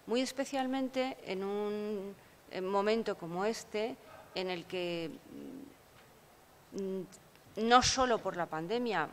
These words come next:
pero por la pandemia muy principalmente, el mundo del trabajo y del empleo en general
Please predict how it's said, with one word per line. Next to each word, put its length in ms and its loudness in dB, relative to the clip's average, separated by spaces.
pero 480 -8
por 160 -4
la 120 -2
pandemia 800 2
muy 280 -2
principalmente, 1120 -4
el 140 -2
mundo 280 2
del 120 2
trabajo 640 0
y 140 -6
del 320 -6
empleo 380 0
en 60 -2
general 560 0